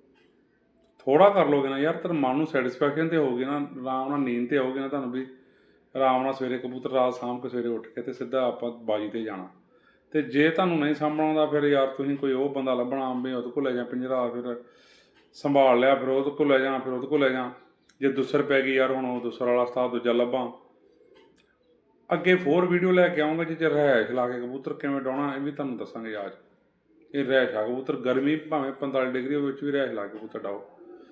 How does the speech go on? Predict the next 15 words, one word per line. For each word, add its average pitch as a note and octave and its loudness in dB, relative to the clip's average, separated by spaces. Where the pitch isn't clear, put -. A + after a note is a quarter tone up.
ਤੇ C#3 -6
ਕਬੂਤਰ C3 -4
ਥੱਲੇ B2+ -4
ਨੂੰ C3 -6
ਕਿਤੇ C3+ -2
ਮੂੰਹ C3+ 0
ਕਰੂ C3 -4
ਤੇ B2 -8
ਨਾ A#2+ -4
ਉਡਾ G#2 -6
ਦਿਓ। G2 -10
ਠੀਕ D#3+ 2
ਹੈ F3 4
ਵੀਰ E3+ 2
ਜੀ। D#3 -4